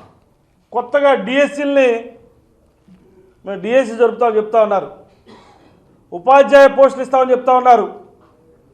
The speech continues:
ఉన్నటువంటి ఉపాధ్యాయులకే ఇప్పటి, ఇప్పటి వరకు కూడా సక్రమంగా ఏ నెల జీతాలు ఇవ్వలేనటువంటి పరిస్థితిలో ఉన్న రాష్ట్ర ప్రభుత్వం నిరుద్యోగులు మోసం చేయడం కోసం కొత్తగా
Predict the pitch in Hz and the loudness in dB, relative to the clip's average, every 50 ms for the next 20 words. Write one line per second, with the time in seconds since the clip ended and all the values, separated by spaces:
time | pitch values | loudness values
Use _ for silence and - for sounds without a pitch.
0 | _ _ _ _ _ _ _ - 160 208 247 277 294 285 285 294 302 294 294 285 | _ _ _ _ _ _ _ -14 -12 -8 -2 2 2 2 2 2 0 0 0 -2
1 | 269 - 277 277 285 226 208 277 277 277 277 277 277 285 285 269 254 254 254 254 | -2 2 2 2 2 4 4 6 6 6 4 4 2 2 4 4 4 2 -2 -6
2 | - - - _ _ _ _ _ _ _ _ - 180 196 196 269 262 269 277 277 | -10 -16 -20 _ _ _ _ _ _ _ _ -14 -12 -10 -6 0 2 4 6 6
3 | 285 285 254 214 190 208 262 254 262 262 277 269 269 285 277 285 302 302 - - | 6 6 4 2 0 -4 0 2 2 2 2 0 0 2 2 2 2 0 -2 -8
4 | - - _ _ _ _ - - _ 220 226 226 226 285 302 294 302 294 294 294 | -14 -20 _ _ _ _ -20 -8 _ -4 -4 -2 -2 -2 -2 0 0 0 2 2
5 | 277 262 269 262 269 277 277 269 262 208 240 262 254 254 254 247 240 240 240 240 | 4 4 4 4 4 4 4 4 2 2 -2 -4 -2 -2 0 0 0 0 0 -2
6 | 233 233 220 196 208 202 220 233 262 233 214 208 277 254 240 233 202 196 208 233 | -2 -2 -4 -6 -6 -6 -6 -8 -8 -10 -10 -6 -4 -2 -2 -2 -2 -2 -2 -2
7 | 220 240 247 240 262 254 262 277 - 311 320 311 - - - - - - - 180 | -2 -4 -4 -4 -4 -4 -4 -2 0 0 0 0 0 -6 -18 -20 -20 -20 -20 -20
8 | 185 185 180 - _ _ _ _ _ _ _ _ _ _ 175 196 247 277 302 294 | -20 -20 -20 -20 _ _ _ _ _ _ _ _ _ _ -12 -8 -6 -6 -6 -2
9 | 302 320 320 320 311 294 277 277 285 269 262 269 277 277 269 269 269 269 240 262 | 2 4 4 4 4 2 2 0 0 0 -2 -4 -4 -4 -2 -2 -2 -2 -2 -2
10 | 262 247 - 277 254 240 233 233 233 - - - _ _ _ _ _ _ _ _ | -2 0 0 -2 0 0 -2 -4 -8 -14 -20 -20 _ _ _ _ _ _ _ _
11 | _ _ _ _ _ _ - 233 233 254 277 269 | _ _ _ _ _ _ -12 -10 -6 -4 -2 -2